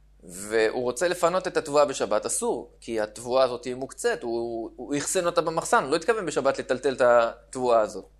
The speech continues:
אבל הגיעו אליו אורחים, והוא רוצה,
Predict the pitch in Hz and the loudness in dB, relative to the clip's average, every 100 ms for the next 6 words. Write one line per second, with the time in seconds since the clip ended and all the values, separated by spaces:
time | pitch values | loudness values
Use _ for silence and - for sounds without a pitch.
0 | _ _ _ _ _ _ _ 95 107 104 | _ _ _ _ _ _ _ -2 4 4
1 | 53 - _ - 113 156 151 139 123 113 | 4 -4 _ -10 -4 2 4 4 2 0
2 | 104 - 95 95 _ _ _ _ _ - | -4 -8 -8 -10 _ _ _ _ _ -4
3 | 110 117 190 196 190 | -2 0 2 4 4